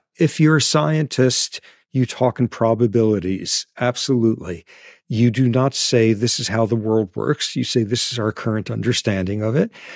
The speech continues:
And you can look at trajectories of that. And yes, all of that is true. But you could begin to imagine where influences stop being influences after a while. Let me give you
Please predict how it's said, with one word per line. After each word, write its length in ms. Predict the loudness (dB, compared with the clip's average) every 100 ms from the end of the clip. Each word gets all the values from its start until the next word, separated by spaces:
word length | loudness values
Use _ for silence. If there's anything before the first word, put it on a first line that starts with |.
| -12
And 520 | -2 0 2 4 4 4
you 120 | 2
can 160 | 2
look 220 | 0 2 0
at 60 |
trajectories 840 | 0 0 2 0 0 -4 -2 -2
of 160 | -2 -2
that. 420 | -2 0 -2 -6 -8
And 720 | -2 0 2 2 2 2 0 -4 _ -6
yes, 360 | 0 0 0 -6 0
all 220 | 2 2
of 100 | 2
that 160 | 0 -2
is 160 | -2
true. 380 | -4 0 -2 -2 _ _ _ -20 -20 -20 -20 -8
But 280 | 0 0 2
you 120 | 0
could 200 | 2 -2
begin 460 | -2 0 4 4 4
to 220 | 2 2
imagine 840 | 4 2 2 0 0 0 2 0 -4 _ _ _ _ _ _ _ -10
where 760 | -8 -2 2 4 4 2 -2 _ _ 0
influences 1300 | 0 0 0 0 2 0 -2 -6 -6 -6 -6 -6 -8 _ _ _ _ -8
stop 400 | -4 -2 -4 -2
being 220 | -2 0
influences 640 | -2 -2 -2 -4 -4 -8 -8
after 260 | -8 -6
a 40 | -4
while. 220 | -4 -4
Let 120 | -2
me 120 | -2
give 260 | 0 0 2
you 280 | 2 2